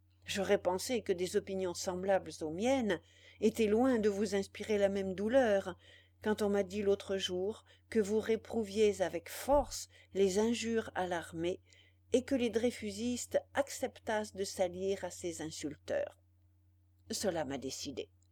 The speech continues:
J'avoue qu'il m'a été cruel de vous confesser ce que je pense de certains officiers. Peu nombreux, heureusement. Mais c'est un soulagement pour moi de ne plus avoir à me tenir loin de vous,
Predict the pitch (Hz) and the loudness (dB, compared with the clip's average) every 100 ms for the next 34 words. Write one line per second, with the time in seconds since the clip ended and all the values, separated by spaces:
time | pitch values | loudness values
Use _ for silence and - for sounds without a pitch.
0 | _ _ _ _ _ _ _ 165 160 151 | _ _ _ _ _ _ _ -6 -4 -2
1 | 190 202 - - - - 175 175 175 170 | 0 -2 -4 -12 -16 -4 -2 2 2 0
2 | 170 - 196 202 165 151 156 165 151 165 | -4 -2 2 4 2 0 0 -2 -2 -12
3 | - 233 220 233 - 233 226 196 208 202 | -6 -4 -2 -4 -4 -4 -4 -4 -2 -4
4 | - 190 180 175 - 147 - 156 - 143 | -4 -2 -2 -4 -6 -8 -8 -12 -10 -14
5 | - - - 139 - _ _ _ _ _ | -12 -8 -6 -6 -8 _ _ _ _ _
6 | _ - 151 139 151 208 202 170 135 131 | _ -8 -4 -2 0 0 2 0 0 -2
7 | 139 135 - 139 82 _ _ _ _ _ | -4 -8 -8 -8 -10 _ _ _ _ _
8 | _ _ _ - 277 294 269 277 285 269 | _ _ _ -2 4 6 6 4 -2 -2
9 | 254 - 247 233 214 170 165 - 175 170 | -2 0 0 0 0 -6 -8 -10 -10 -4
10 | 165 - _ _ - _ 254 262 262 - | -4 -6 _ _ -20 _ 4 4 4 2
11 | 359 302 285 226 202 208 233 240 - 302 | 2 6 6 6 4 4 2 0 0 0
12 | 294 277 254 247 240 220 226 233 339 | 4 4 4 2 2 0 -2 0 0